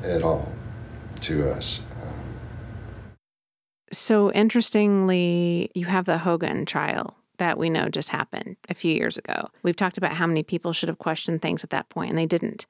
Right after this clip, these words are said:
Speaker 2: And now you have this happen. You have someone in town then, and you have the death penalty attorney asking the family questions about this.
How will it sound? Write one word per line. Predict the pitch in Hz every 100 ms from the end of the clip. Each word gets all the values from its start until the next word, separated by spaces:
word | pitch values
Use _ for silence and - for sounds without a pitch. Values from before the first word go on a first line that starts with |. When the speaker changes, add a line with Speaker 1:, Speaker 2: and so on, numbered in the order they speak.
| -
Speaker 2:
And | 175
now | 170
you | 180 180
have | 170 175
this | 208 262
happen. | 190 156 - - 185 - -
You | 180
have | 165
someone | - 175 165 160 165 175 - -
in | 165 165
town | - 175 170 170
then, | 165 147 147 143
and | 165 160 165
you | 165
have | 165 165 160 170 _
the | 170
death | 165 165 165
penalty | 190 165 160
attorney | 160 - 160 160 170 202
asking | 165 160 - 165
the | 165
family | - 156 165 165
questions | 160 160 165 - -
about | - 87 -
this. | - - -